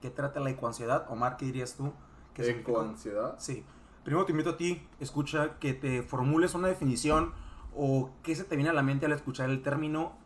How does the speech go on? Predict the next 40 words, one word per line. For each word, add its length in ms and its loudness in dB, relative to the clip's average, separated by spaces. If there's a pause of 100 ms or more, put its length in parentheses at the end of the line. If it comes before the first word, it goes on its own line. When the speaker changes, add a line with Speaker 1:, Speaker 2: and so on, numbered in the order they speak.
(120)
Speaker 1:
ecoansiedad. 1120 0 (400)
Speaker 2:
Pues 260 -6
yo, 180 0
yo 140 2
no 120 2
conozco 360 0
el 80 -6
término 240 -2
directamente, 580 -4
entonces, 500 -8 (440)
este, 720 -14
lo 100 -6
primero 220 0
que 80 -2
se 40 -6
me 60 -2
viene 140 -2
a 20 -2
la 80 -4
mente 160 -8
son 180 -2
dos 200 -2
cosas. 500 -8 (420)
Una, 540 -2
personas 380 -2
que 80 -2
les 120 -4
interesa 300 -6
el 60 -10
cambio 220 -4
climático 680 -4
y 120 -10
que 280 -10
les 320 -8
da 140 -8
impotencia 560 -8
el 80 -8
no 100 -10
poder 280 -4
generarlo, 560 -4